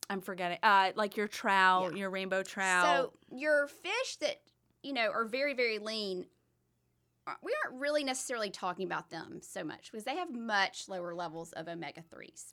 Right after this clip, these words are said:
Speaker 1: Right.
Speaker 2: But I, I have wondered before, is it really,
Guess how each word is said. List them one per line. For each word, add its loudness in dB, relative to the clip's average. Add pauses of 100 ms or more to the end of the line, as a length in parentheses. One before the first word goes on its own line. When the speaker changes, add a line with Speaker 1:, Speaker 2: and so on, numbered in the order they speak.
(120)
Speaker 1:
Right. -6 (160)
Speaker 2:
But 6 (180)
I, 8
I 4
have 6
wondered 2
before, -4 (180)
is -14
it -14
really, -10